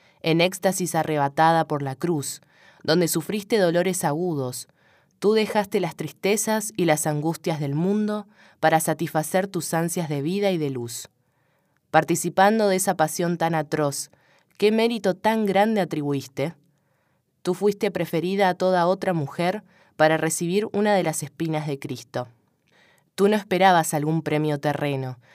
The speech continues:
pues no querías otro tesoro fuera de Cristo, al que toda te entregaste. Quince años la espina padeciste, pero no te pareció todavía estar preparada para entrar en la vida gozosa".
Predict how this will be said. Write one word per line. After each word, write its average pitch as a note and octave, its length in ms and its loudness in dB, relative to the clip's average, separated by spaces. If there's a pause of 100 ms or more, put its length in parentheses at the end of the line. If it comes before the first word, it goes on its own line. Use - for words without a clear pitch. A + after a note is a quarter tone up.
(180)
pues D#3+ 180 2
no F#3 200 4
querías G3 400 2
otro F3+ 220 -4
tesoro G3 500 -2
fuera D#3+ 340 0
de C#3+ 160 -2
Cristo, F3 540 -6 (480)
al D3+ 180 2
que D#3 140 -4
toda G#3 400 2
te E3 80 -2
entregaste. C3 760 -6 (1400)
Quince F3 400 0
años F#3 460 2
la F3 140 -4
espina F#3+ 400 0
padeciste, F#3+ 800 -4 (320)
pero D#3+ 200 2
no F#3+ 140 4
te G#3 140 2
pareció E3 440 2
todavía E3 460 0
estar D#3+ 300 -2
preparada D#3 720 0 (320)
para D3+ 220 6
entrar E3+ 420 2
en F3+ 160 0
la D3 120 0
vida C#3 280 -2
gozosa". A#2 720 -6